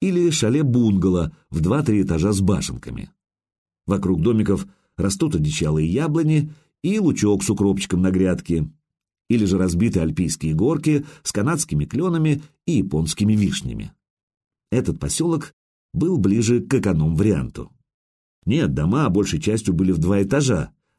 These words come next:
но деревянные и старые. Сады тоже запущены,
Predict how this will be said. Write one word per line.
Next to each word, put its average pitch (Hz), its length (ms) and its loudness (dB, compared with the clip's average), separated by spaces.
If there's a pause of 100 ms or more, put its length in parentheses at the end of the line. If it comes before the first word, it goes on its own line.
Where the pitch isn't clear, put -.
(140)
но 185 380 -2
деревянные 90 960 0
и 127 100 0
старые. - 540 -4 (840)
Сады 107 380 2
тоже 110 240 2
запущены, 85 840 0